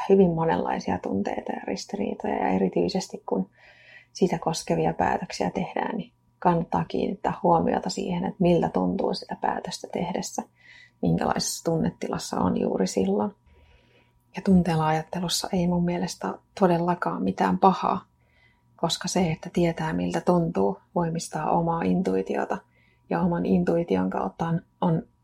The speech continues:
helpompi tehdä itselle oikeita päätöksiä erilaisissa asioissa. Ja erityisesti, jos on oma firma tai jos on muuten sellaisessa asemassa, että on taloudellista vaikutusvaltaa,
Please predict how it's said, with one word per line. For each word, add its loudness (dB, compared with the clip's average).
helpompi 2
tehdä -2
itselle 4
oikeita 2
päätöksiä -2
erilaisissa 2
asioissa. -4
Ja 2
erityisesti, -2
jos -4
on 0
oma 2
firma 2
tai 0
jos -2
on 2
muuten 2
sellaisessa -2
asemassa, -4
että -8
on 4
taloudellista 0
vaikutusvaltaa, -4